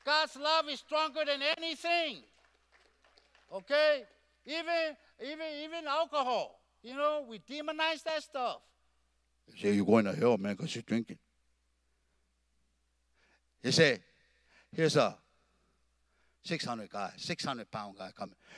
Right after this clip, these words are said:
"Hey, you're going to hell 'cause you're drinking." <laughs> Come on, man. Don't be coming correct me. If you need, you need to correct yourself. And you, you know what? I'm serious. It's the people that smoke be telling the other people that you smoke. <laughs>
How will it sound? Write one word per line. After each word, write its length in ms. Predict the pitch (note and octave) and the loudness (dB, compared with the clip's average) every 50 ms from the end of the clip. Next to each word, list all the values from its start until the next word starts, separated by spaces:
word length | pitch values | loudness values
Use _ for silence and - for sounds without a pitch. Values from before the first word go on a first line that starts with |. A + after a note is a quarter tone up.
| - - | 0 4
"Hey, 260 | A#2+ C3 C3 A2 F#2 - - - - | 6 6 6 6 4 -2 -8 -4 -2
you're 100 | A2 A#2 | 0 2
going 180 | A2+ A#2+ A#2 | 4 4 6
to 60 | A2+ A2 | 6 6
hell 160 | A2+ A#2 A#2 | 6 6 6
'cause 180 | G2+ A2 G#2 F#2+ | 6 4 4 2
you're 100 | G2+ F#2+ | 0 -2
drinking." 320 | F#2+ G2+ G#2 G2+ F#2 E2 - _ _ _ _ _ _ _ _ - | -2 -2 -2 -2 -4 -8 -12 _ _ _ _ _ _ _ _ -12
<laughs> 40 | - - - - - - - - - - - - - - - - - - - - _ _ _ _ _ _ _ _ _ _ _ _ | -10 -10 -10 -12 -14 -12 -12 -12 -12 -12 -12 -12 -12 -12 -14 -14 -14 -14 -14 -16 _ _ _ _ _ _ _ _ _ _ _ _
Come 160 | - F#3+ C#3 | -18 -14 -12
on, 180 | A2+ A2+ G#2+ G#2 | -10 -10 -8 -6
man. 440 | B2 C#3+ D3+ D#3 D#3+ D#3+ E3 D#3+ D#3 _ _ _ _ _ - | -2 -2 0 0 -2 -2 -6 -8 -12 _ _ _ _ _ -2
Don't 160 | A3+ A#3+ B3 | -2 0 0
be 120 | B3+ A#3 | 0 0
coming 260 | F#3+ G#3 G3 F#3 F3+ - | 0 2 2 2 2 2
correct 320 | E3 E3 E3 E3+ F3 D#3+ | 2 4 4 4 4 2
me. 160 | E3+ F3 F3 | 0 0 0
If 100 | E3 D3+ | 0 0
you 160 | F3+ G3 G#3 | 0 2 2
need, 140 | A3 A3+ - | 2 2 4
you 200 | A3+ A3+ B3 C#4+ | 4 4 6 6
need 120 | D4+ D#4+ A#3+ | 4 2 4
to 60 | - | 6
correct 340 | - F#3+ G3+ A3+ A3 - - | 8 8 10 8 8 8 6
yourself. 640 | C4+ B3 - D4+ E4 E4+ C#4 - - - - _ _ _ _ _ _ _ _ _ _ _ _ _ _ _ _ _ _ _ _ _ _ _ _ _ _ _ _ _ _ - | 6 8 8 8 6 8 6 4 0 -8 -20 _ _ _ _ _ _ _ _ _ _ _ _ _ _ _ _ _ _ _ _ _ _ _ _ _ _ _ _ _ _ -8
And 180 | G#3 B3 C4+ D4+ | -6 -6 -4 -4
you, 60 | D#4 | -6
you 300 | D#4 D#4 E4 D#4+ D#4+ E4 | -6 -6 -6 -4 -2 0
know 140 | E4+ E4 E4 | 0 0 4
what? 380 | E4+ E4+ F4 F4 E4 D4 B3+ - A#3 | 4 4 6 4 4 0 -4 -8 -8
I'm 140 | C#4+ D4+ E4 | -6 -6 -4
serious. 580 | - F#4 F4+ F4+ F4+ F4 E4 C#4 G3 - - - _ _ _ _ _ - | 0 2 4 4 6 6 4 4 2 0 -4 -16 _ _ _ _ _ -4
It's 160 | C#4+ D#4+ D4+ | -2 0 4
the 140 | - D#4 - | 6 6 6
people 320 | - E4+ E4 - - D#4 D4+ | 6 2 -2 4 6 6 8
that 140 | D4+ D4 - | 8 6 4
smoke 340 | - D#4 D#4+ E4 E4+ - | 4 4 4 4 4 4
be 120 | - D4+ C4+ | 2 -2 2
telling 340 | - E4 D#4+ D#4 D#4+ D#4 D4+ | 6 6 4 4 4 0 2
the 60 | D4 | 2
other 200 | D4+ D#4 D#4 D4 | 2 2 2 0
people 320 | - E4+ E4 C4+ E4 D#4 | -2 -4 -4 0 2 4
that 160 | D4+ D4+ D4+ | 6 6 6
you 400 | D4+ D4+ D4+ D4 C4 B3 C#4 D4+ | 4 2 -2 -2 -2 -2 -2 -4
smoke. 420 | D4 - D#4 F4 F#4 F#4+ E4+ A3+ - | -4 -4 -2 0 0 0 0 -2 -2
<laughs> 40 | - | 0